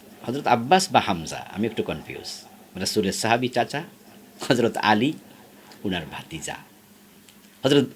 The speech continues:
আলীর উট একবারে পেট ছিঁড়ে ফেলছে। তাহলে হযরত হামজা অথবা হযরত আব্বাসের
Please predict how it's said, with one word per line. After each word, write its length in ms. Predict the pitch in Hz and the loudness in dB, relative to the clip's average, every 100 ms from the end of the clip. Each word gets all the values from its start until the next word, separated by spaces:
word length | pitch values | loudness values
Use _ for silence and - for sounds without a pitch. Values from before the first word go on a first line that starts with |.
| - | 8
আলীর 340 | 117 131 202 - - - | 10 10 6 4 -12 2
উট 140 | 202 190 123 - - - - - | 2 2 -4 -12 -20 -20 -20 4
একবারে 400 | 131 110 101 87 - | 6 6 4 2 6
পেট 180 | 143 - | 6 6
ছিঁড়ে 220 | - 82 | 0 -2
ফেলছে। 360 | 73 - - - - - - - - - - - - - | -6 -10 -12 -16 -20 -20 -20 -20 -20 -20 -20 -20 -20 0
তাহলে 260 | 123 139 139 | 2 6 6
হযরত 360 | 127 131 113 | 6 4 2
হামজা 320 | 117 117 120 | 2 2 2
অথবা 260 | 113 110 101 | 2 2 -2
হযরত 200 | 98 95 | -2 -4
আব্বাসের 380 | 131 85 104 | -4 -2 -2